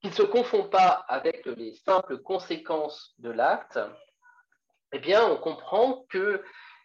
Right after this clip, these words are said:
l'acte, l'effet illocutoire se manifeste notamment dans la façon dont l'auditoire comprend ce que j'ai dit au moyen de mon énoncé,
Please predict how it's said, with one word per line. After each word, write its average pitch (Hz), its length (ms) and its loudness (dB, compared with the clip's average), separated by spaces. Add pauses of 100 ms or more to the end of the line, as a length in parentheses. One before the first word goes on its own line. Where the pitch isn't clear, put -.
(340)
l'acte, 160 580 -2 (200)
l'effet 202 360 2
illocutoire 175 1080 -4 (300)
se - 160 -12
manifeste 214 680 -4
notamment 160 880 -4 (220)
dans 190 180 -2
la 175 140 2
façon - 540 -8
dont 165 240 -4
l'auditoire 208 800 -2
comprend 240 500 0
ce - 160 -14
que 139 180 -8
j'ai 127 180 -8
dit 185 360 -10
au 123 100 -14
moyen 135 240 -2
de 127 60 -4
mon 123 140 -6
énoncé, 113 520 -10